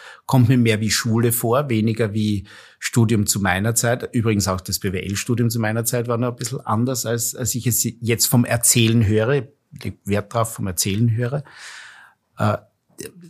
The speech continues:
man wurde eher herausgefordert, Fragen nachzugehen, noch mehr Fragen zu stellen und mit der Antwort, die da vordergründig da ist, sich nicht zuerst zufrieden zu geben. Also nicht mit der erstbesten Antwort.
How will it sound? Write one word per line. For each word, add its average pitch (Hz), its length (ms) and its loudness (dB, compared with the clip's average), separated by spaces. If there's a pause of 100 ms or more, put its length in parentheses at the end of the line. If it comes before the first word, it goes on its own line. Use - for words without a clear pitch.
(500)
man 113 280 2
wurde 147 180 4
eher 139 340 4
herausgefordert, 120 880 2
Fragen 123 560 2
nachzugehen, 123 1200 0 (220)
noch 110 440 2
mehr 113 240 4
Fragen 104 460 0
zu 127 140 0
stellen 131 480 0
und 120 380 -2 (180)
mit 120 160 2
der 101 120 0
Antwort, 131 540 0
die 127 80 0
da 113 80 -4
vordergründig 123 680 -2
da 107 140 0
ist, 123 280 -2
sich 123 240 -2
nicht 165 280 2
zuerst 120 360 2
zufrieden 110 400 -2
zu 95 160 -6
geben. - 300 -12
Also - 200 -12
nicht 151 280 -2
mit 151 100 -2
der 143 80 4
erstbesten 117 560 -2
Antwort. - 480 -10